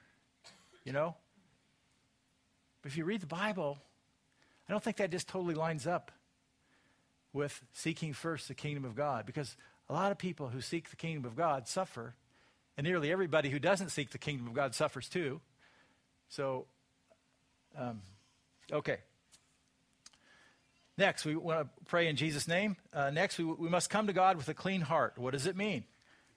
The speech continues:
We must come to God with a clean heart. We've talked about the conditions for answered prayer. Now, Psalm sixty-six, verse eighteen. David says, "If I had cherished sin in my heart,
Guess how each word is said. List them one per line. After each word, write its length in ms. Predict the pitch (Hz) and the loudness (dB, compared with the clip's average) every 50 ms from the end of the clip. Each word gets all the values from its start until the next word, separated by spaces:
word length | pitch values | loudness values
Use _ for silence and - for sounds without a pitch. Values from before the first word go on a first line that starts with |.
| _ | _
We 100 | - 131 | -4 0
must 220 | 139 156 156 - - | 2 2 2 2 2
come 220 | - 180 185 180 | 2 2 4 2
to 80 | 202 190 | 2 2
God 240 | 165 156 143 143 | 4 6 6 4
with 160 | 139 139 - 156 | 4 2 0 -2
a 120 | 147 139 - _ _ _ | -2 -2 -4 _ _ _
clean 300 | - - 156 160 156 156 | -6 -2 -2 0 0 -2
heart. 480 | 139 120 - - 151 135 113 - - - - _ - - - - - - _ _ | -4 -6 -2 0 2 2 2 2 -2 -8 -20 _ -20 -20 -20 -20 -20 -20 _ _
We've 160 | - 135 - | -6 -4 0
talked 240 | - 175 196 202 - | 4 4 6 6 4
about 240 | 190 160 175 165 - | 4 4 4 4 4
the 80 | - | 0
conditions 500 | - - 170 156 180 180 - 190 190 165 | -4 -2 0 2 2 2 2 0 -2 -2
for 140 | - - 143 | -2 -4 -2
answered 360 | 143 156 160 151 - 143 127 | 0 0 0 0 -2 -4 -4
prayer. 360 | - - 170 180 190 196 185 - - - - - - - | 0 2 4 4 4 4 2 -2 -8 -20 -20 -20 -8 -2
Now, 340 | 135 147 160 156 147 127 - - - - - _ - - | 0 4 4 4 4 2 0 -4 -20 -20 -20 _ -10 -4
Psalm 300 | - - 160 156 151 143 | 0 2 2 2 2 2
sixty-six, 680 | - - 170 156 - - 160 139 - 156 143 135 - - | 0 0 0 -2 -2 -4 -2 -2 0 0 0 -2 -4 -4
verse 260 | - 143 131 - - | -4 -4 -2 -2 -2
eighteen. 480 | 139 139 135 - 185 202 175 123 101 - - _ _ _ _ _ _ - - _ _ _ _ _ _ _ _ _ _ _ _ _ _ _ _ _ _ _ _ _ _ - - | -2 -2 -2 -4 -4 -2 -2 -4 -6 -8 -14 _ _ _ _ _ _ -20 -20 _ _ _ _ _ _ _ _ _ _ _ _ _ _ _ _ _ _ _ _ _ _ -4 2
David 280 | 160 214 240 226 202 | 4 4 4 4 2
says, 440 | 131 - 143 127 120 147 175 160 160 | 0 2 2 2 4 2 2 2 0
"If 140 | 170 - - | 0 2 2
I 80 | 160 | 2
had 180 | 139 160 165 135 | 4 2 2 0
cherished 440 | - - 202 214 220 220 202 170 - | 0 2 4 4 6 6 4 4 2
sin 460 | - - - 226 240 240 240 226 208 | 2 2 2 4 4 4 2 2 0
in 180 | - 185 160 147 | -2 -2 -2 2
my 200 | 139 131 135 135 | 2 4 4 2
heart, 580 | - - - 226 226 185 139 147 175 - - | 0 -2 0 4 6 6 6 6 4 0 -8